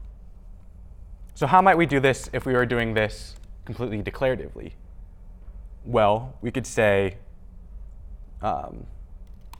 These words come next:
we just say exactly what we want. We want a slide. Maybe it has a title where the title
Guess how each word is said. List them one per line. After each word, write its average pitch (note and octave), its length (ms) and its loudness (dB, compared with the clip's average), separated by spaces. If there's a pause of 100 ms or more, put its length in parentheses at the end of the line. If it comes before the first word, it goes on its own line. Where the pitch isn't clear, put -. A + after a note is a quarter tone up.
(2500)
we B2 60 -6
just A#2+ 120 -4
say D3+ 100 6
exactly B2 360 2
what G#2+ 200 0
we F#2+ 100 -6
want. - 400 -6
We A2 100 -2
want G#2+ 140 4
a F#2 40 -4
slide. G#2 520 0 (1400)
Maybe G2+ 220 -4
it F#2+ 60 -4
has F#2 140 -4
a F2+ 80 -12
title A#2+ 500 -2 (1500)
where G2+ 180 -4
the - 80 -4
title G2 680 2